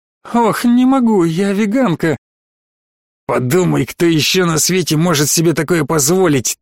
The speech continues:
Ты узнаешь то, что знают немногие!» «Знаешь, каково оно на вкус? Ну?» «Как власть!» Мужчина ткнул пальцем в потолок. «Настоящая!»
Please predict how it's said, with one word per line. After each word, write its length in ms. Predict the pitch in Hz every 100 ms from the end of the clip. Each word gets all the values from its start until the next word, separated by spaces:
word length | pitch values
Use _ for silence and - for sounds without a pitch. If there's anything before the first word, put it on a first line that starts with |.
| -
Ты 160 | 131
узнаешь 640 | 147 143 123 156 147 135 -
то, 180 | 170
что 220 | 151 - 165
знают 380 | 135 160 156 -
немногие!» 800 | 165 165 190 180 135 131 117 - _ _ _ _ _ _ _ _ 127
«Знаешь, 440 | 107 131 196 190
каково 440 | 208 208 208 196
оно 160 | 180 170
на 120 | 170
вкус? 420 | - 175 135 - _ _ _ -
Ну?» 420 | 127 175 226 208 - _ _ _ _ _ -
«Как 260 | 123 120 -
власть!» 580 | 117 151 160 147 - _ _ -
Мужчина 420 | 135 127 - 180
ткнул 340 | - - 160 139
пальцем 400 | 151 139 - 151
в 60 | -
потолок. 440 | 139 151 139 _ _ _
«Настоящая!» 1080 | 113 120 147 - 139 139 165 - - 120 95